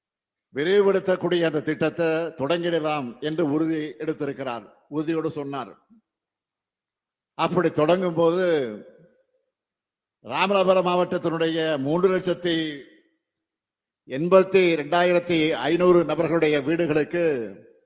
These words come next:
தண்ணீர் வழங்க போறோம். இனிமேல் யாரும் எப்பவுமே ராமநாதபுரம் மாவட்டத்தை தண்ணி இல்லாத காடுன்னு சொல்ல முடியாது.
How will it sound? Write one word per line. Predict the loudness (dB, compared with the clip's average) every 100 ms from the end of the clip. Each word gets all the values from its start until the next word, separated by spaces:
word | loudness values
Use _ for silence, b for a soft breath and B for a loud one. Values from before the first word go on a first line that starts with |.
| _ _ _ _ -2
தண்ணீர் | -2 0 0 0 -2 -6
வழங்க | -2 0 0
போறோம். | 0 2 2 -2 -8 -20 -20 _ _ _ _ _ _ _ _ _ _ _ _ _ _ _
இனிமேல் | -4 -2 0 0 -2 -6 -12 -20 _ _ _ _ _ _ _ _ _ -8
யாரும் | -2 2 2 2 0 -4 -8 -8
எப்பவுமே | -6 -2 0 0 -4 -8 -12 _ _ _ _ _ _ _ _ _ _ _ _ _
ராமநாதபுரம் | -6 0 4 4 6 6 4
மாவட்டத்தை | 2 0 -2 -2
தண்ணி | -2 -2 -2
இல்லாத | 0 0 -2 -2
காடுன்னு | -2 -2 -2 -2
சொல்ல | 0 0 0
முடியாது. | -2 -2 -2 -2 -4